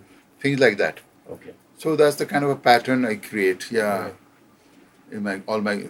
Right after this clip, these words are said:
Speaker 1: fusion compositions, yeah.
Speaker 2: So we can call this Indian jazz, so to speak.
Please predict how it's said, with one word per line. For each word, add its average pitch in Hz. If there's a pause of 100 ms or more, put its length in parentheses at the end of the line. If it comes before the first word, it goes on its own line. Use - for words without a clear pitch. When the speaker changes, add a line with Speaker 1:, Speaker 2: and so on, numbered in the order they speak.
(100)
Speaker 1:
fusion 101
compositions, - (160)
yeah. 101 (1000)
Speaker 2:
So 135
we 143
can 151
call 127
this 123
Indian 113
jazz, 101 (120)
so 117
to 113
speak. -